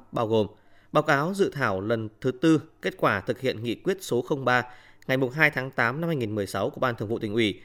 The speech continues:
về xây dựng và phát triển thành phố Thái Nguyên giai đoạn từ hai nghìn mười sáu tới hai nghìn hai mươi và báo cáo dự thảo lần ba nghị quyết của Ban Thường vụ Tỉnh ủy về xây dựng và phát triển thành phố Thái Nguyên giai đoạn từ hai nghìn hai mươi mốt tới hai nghìn hai mươi lăm,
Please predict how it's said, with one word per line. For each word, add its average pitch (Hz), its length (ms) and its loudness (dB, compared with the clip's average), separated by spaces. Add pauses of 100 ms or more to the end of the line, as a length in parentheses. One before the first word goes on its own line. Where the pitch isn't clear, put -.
(240)
về 135 200 6
xây 175 200 0
dựng 117 280 -2
và 113 200 0
phát - 220 -8
triển 104 220 -2
thành 107 160 -6
phố 107 140 -6
Thái 110 120 -4
Nguyên 127 200 2 (300)
giai 135 140 2
đoạn 117 200 2
từ 113 60 -4
hai 131 120 -4
nghìn 107 200 -2
mười 101 140 0
sáu 110 340 -2 (180)
tới 117 140 0
hai 147 100 -4
nghìn 113 120 -4
hai 110 100 -4
mươi 117 240 4 (440)
và 127 220 4
báo 135 160 2
cáo 139 340 -2
dự 180 200 0
thảo 113 220 -2
lần 107 260 -2
ba 120 240 2 (200)
nghị 127 120 -2
quyết 202 360 -4
của 117 140 2
Ban 117 200 0
Thường 101 220 -2
vụ 113 140 0
Tỉnh 110 160 -2
ủy 107 260 0 (220)
về 127 220 4
xây 160 220 -2
dựng 117 260 -2
và 107 220 0
phát 180 220 -8
triển 107 260 0
thành 110 120 -4
phố - 140 -10
Thái 110 100 -2
Nguyên 127 220 2 (300)
giai 127 140 2
đoạn 110 240 2
từ 123 80 -2
hai 123 140 -6
nghìn 113 160 -4
hai 117 100 -2
mươi 117 40 -4
mốt 180 140 0 (260)
tới 113 120 0
hai 139 100 -4
nghìn 120 120 -2
hai 101 100 -4
mươi - 20 -4
lăm, 113 140 2